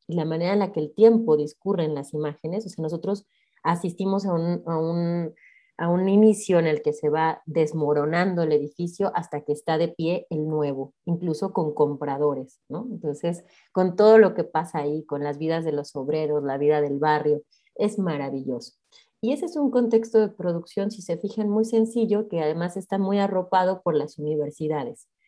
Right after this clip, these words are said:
Como ese proyecto de Guerín, hay varios todo el tiempo en producción. Otra película de la que hablo y que además rompe un poco con lo que estoy diciendo, que tiene que ver con lo documental, con, con,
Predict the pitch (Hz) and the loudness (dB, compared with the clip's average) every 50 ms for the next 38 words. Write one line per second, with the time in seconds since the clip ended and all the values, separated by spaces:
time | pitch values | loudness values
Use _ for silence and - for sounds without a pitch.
0 | _ _ _ _ _ - 226 202 202 196 190 196 202 247 233 294 269 - - 220 | _ _ _ _ _ 0 2 4 4 4 4 2 0 0 -2 -4 -6 -4 -2 -4
1 | 196 170 - 175 156 - _ - 151 147 147 143 147 151 170 220 262 277 - - | -4 -2 -4 -6 -6 -6 _ -2 -2 0 0 2 2 2 4 2 0 0 -4 -6
2 | - 170 175 165 170 170 170 170 170 185 202 226 277 277 - _ _ _ _ _ | -4 -2 -2 -2 0 0 0 0 0 0 0 0 -2 -2 -6 _ _ _ _ _
3 | _ _ _ _ - 233 226 226 226 233 226 226 226 202 180 175 175 175 185 190 | _ _ _ _ 6 10 10 12 12 10 10 8 6 4 2 0 0 -2 -2 -2
4 | 185 - 156 156 147 147 - - - - 156 143 135 131 - _ _ _ _ _ | -2 -2 -2 0 0 -2 -4 -6 -6 -4 -4 -4 -4 -6 -12 _ _ _ _ _
5 | _ _ _ _ _ - - 226 233 233 294 294 - 262 240 220 220 - - 220 | _ _ _ _ _ 2 4 6 6 6 4 2 2 0 0 0 0 2 4 4
6 | 208 190 180 165 160 160 - 190 185 185 175 170 180 170 160 160 - 147 143 156 | 4 6 4 4 2 0 0 0 0 0 2 2 2 0 0 0 0 -2 0 0
7 | 170 175 175 180 170 180 202 202 196 196 190 185 175 - 175 175 185 175 175 170 | 0 0 0 0 2 4 4 4 4 2 0 -2 -2 -2 -2 -2 -2 -4 -2 0
8 | 156 151 151 151 151 151 151 - 165 151 156 165 165 - 156 151 156 147 147 151 | 0 2 2 2 2 0 0 2 0 0 0 0 -2 -4 -4 -2 -2 -2 -2 -2
9 | 151 - 143 143 151 151 - 156 151 147 147 - 151 147 143 143 143 139 139 - | -2 -2 -2 -2 -2 0 2 2 2 2 0 -2 -2 -2 0 0 -2 -4 -4 -6
10 | 147 139 143 139 143 143 143 - - 170 160 160 160 160 160 156 151 - - 147 | -8 -6 -6 -6 -8 -8 -10 -6 -2 2 2 4 4 4 2 0 -2 -4 -4 -4
11 | 147 139 143 143 135 143 135 | -4 -4 -4 -4 -6 -6 -6